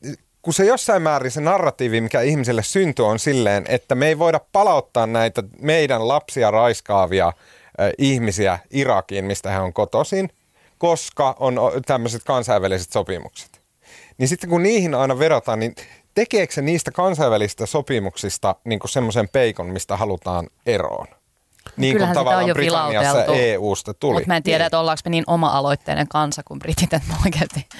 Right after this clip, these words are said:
Speaker 2: päätettäisiin
Speaker 1: <laughs> Ei varmaan
Speaker 2: unilateraalisesti
Speaker 1: olekaan.
Speaker 2: jättää ne
Speaker 1: Niin, mutta onks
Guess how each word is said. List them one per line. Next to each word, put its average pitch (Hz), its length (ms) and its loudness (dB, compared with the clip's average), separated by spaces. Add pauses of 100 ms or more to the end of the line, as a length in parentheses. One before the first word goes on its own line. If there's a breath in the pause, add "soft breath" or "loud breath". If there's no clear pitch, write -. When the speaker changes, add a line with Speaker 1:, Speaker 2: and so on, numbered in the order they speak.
(400 loud breath)
Speaker 2:
päätettäisiin 139 600 -2
Speaker 1:
<laughs> 139 160 2
Ei 127 140 0
varmaan 117 180 -2
Speaker 2:
unilateraalisesti 165 800 2
Speaker 1:
olekaan. 156 40 2
Speaker 2:
jättää 156 320 0
ne 139 80 2
Speaker 1:
Niin, 240 100 2
mutta 156 140 2
onks 233 40 4